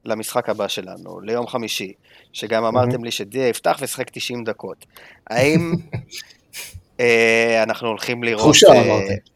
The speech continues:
Speaker 1: כן, בסדר, האם אנחנו הולכים לראות הרכב, אה, שונה, שמירת שחקנים לליגה, אה, התאמה לפנתנייקוס?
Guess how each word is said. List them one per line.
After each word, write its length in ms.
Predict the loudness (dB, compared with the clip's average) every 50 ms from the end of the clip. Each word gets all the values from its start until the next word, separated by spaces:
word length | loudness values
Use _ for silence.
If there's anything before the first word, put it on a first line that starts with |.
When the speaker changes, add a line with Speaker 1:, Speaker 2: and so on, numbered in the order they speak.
| _ _ _ _ _ _
Speaker 1:
כן, 220 | -6 -6 -6 -6 -8
בסדר, 360 | -6 -4 -2 0 0 0 0
האם 160 | 2 2 4
אנחנו 200 | 2 2 2 0
הולכים 280 | -4 -2 -2 -4 -2 0
לראות 400 | 0 4 4 4 4 2 -2 -14 -20 -20 _ _ _ _ _ -6
הרכב, 560 | -6 -6 -6 -4 -2 -2 -2 -2 -2 -4 -2
אה, 140 | -2 -2 0
שונה, 580 | -2 -4 -4 -4 -4 -2 0 2 4 4 4 2
שמירת 400 | 0 -4 -6 -2 0 0 0 -2
שחקנים 520 | -4 -12 -8 -8 -6 -6 -6 -6 -8 -6
לליגה, 540 | -6 -6 -4 -2 -4 -4 0 2 2 2 2 2 -2 -12 -20 -20 -20 -20 _ _ -4
אה, 300 | -2 0 0 0 0 0 -2 -4
התאמה 380 | 0 0 0 0 4 4 2 4
לפנתנייקוס? 1600 | 6 4 4 4 4 4 4 2 2 0 0 0 0 0 0 -2 -2 2 2 0 0 0 0 0 0 2 2 -2 -2 -4 -10